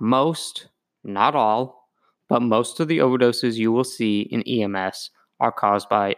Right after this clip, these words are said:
opioids. Some examples of opioids are heroin, which is probably the most likely drug people use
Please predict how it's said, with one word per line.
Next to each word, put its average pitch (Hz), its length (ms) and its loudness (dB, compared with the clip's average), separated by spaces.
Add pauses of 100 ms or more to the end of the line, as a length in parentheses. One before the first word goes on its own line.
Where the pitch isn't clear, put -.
opioids. - 640 -2 (640)
Some 117 240 0
examples 127 560 2
of 120 120 2
opioids 117 520 4
are 107 320 2
heroin, 113 560 2 (800)
which - 560 2
is 127 220 2
probably 131 840 4
the 123 160 4
most 117 440 2
likely 120 340 0
drug 117 460 0
people 123 360 0
use 104 600 -4